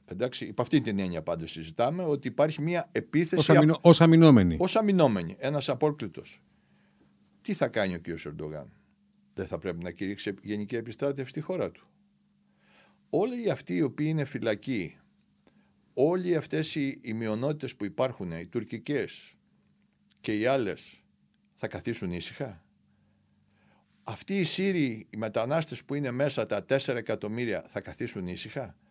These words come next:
Speaker 1: Ποιος τα εξασφαλίζει αυτός αυτά τα πράγματα; Πώς μπορεί να τα ελέγξει αυτά ο κύριος Ερντογάν όλα;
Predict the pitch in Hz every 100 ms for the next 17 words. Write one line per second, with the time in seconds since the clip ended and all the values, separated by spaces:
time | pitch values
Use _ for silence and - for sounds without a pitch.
0 | _ _ - 214 220 - 151 - 104 101
1 | 92 78 85 90 82 85 82 80 76 76
2 | - - _ _ - _ - - - -
3 | - - - 190 170 165 180 180 160 135
4 | 127 117 120 117 - 107 - 117 104 95
5 | 104 98 87 95 85 90 92 87 85 78
6 | 69 -